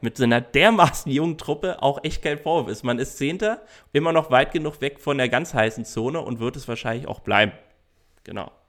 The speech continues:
Und deshalb meine ich eben die Szene von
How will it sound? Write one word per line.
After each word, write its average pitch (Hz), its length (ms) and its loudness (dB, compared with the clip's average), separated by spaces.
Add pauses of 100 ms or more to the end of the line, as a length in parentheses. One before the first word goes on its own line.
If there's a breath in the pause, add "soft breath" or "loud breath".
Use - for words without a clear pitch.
(320 loud breath)
Und 120 300 2
deshalb 135 280 0
meine 151 200 0
ich 156 100 -8
eben 156 140 -4
die 147 120 -6
Szene 208 580 -2
von - 260 -6